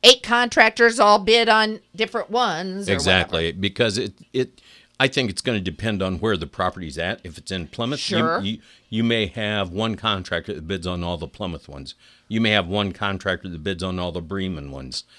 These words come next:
Speaker 2: Um, so, but, but the goal is, and I don't know if there's,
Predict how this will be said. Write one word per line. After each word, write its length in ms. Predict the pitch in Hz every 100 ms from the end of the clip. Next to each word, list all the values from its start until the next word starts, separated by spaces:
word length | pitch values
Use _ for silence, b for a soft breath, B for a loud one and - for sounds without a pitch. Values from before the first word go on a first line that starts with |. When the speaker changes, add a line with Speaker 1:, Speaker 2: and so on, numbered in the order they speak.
| b b
Speaker 2:
Um, 500 | 82 85 85 80 82 - -
so, 440 | - 117 98 98 - b b b
but, 300 | 170 110 -
but 220 | 98 104 -
the 60 |
goal 480 | 87 107 120 110 107
is, 440 | 90 90 92 85 - _ -
and 160 | 95
I 120 | 107 120
don't 260 | 107 -
know 180 | 104 104
if 120 | 92
there's, 520 | 110 92 80 - -